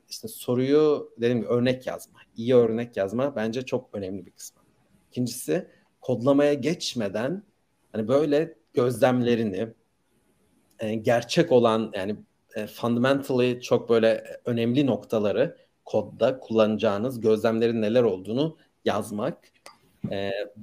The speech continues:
bir brute force solution'ınız varsa, brute force bir çözümünüz varsa onun ne olduğunu yazmak, onun kompleksitesini yazmak ve bu niye brute force? Yani, yani demek istediğim ekstra yaptığımız iş ne burada?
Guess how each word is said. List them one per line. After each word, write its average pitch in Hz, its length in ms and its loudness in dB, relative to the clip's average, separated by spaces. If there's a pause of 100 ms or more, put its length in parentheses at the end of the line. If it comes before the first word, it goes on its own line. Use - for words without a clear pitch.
(140)
bir 135 320 2 (600)
brute 131 300 -2
force 135 260 0
solution'ınız 123 600 -2
varsa, 123 680 2
brute 110 160 -12
force 113 200 0 (100)
bir - 40 -18
çözümünüz 110 480 -4
varsa 95 300 -2
onun 120 260 2
ne 117 80 2
olduğunu 107 280 0
yazmak, 101 520 -2 (140)
onun 113 160 -2
kompleksitesini 110 600 -8
yazmak 110 420 -4 (340)
ve 113 160 -4
bu 143 280 2
niye 127 400 4
brute - 220 -14
force? - 340 -10 (1300)
Yani, 110 240 -4 (300)
yani 117 180 0
demek 131 120 0
istediğim 139 260 -2
ekstra 143 260 4
yaptığımız 131 440 4
iş 127 240 -8
ne 107 180 -2
burada? - 340 -20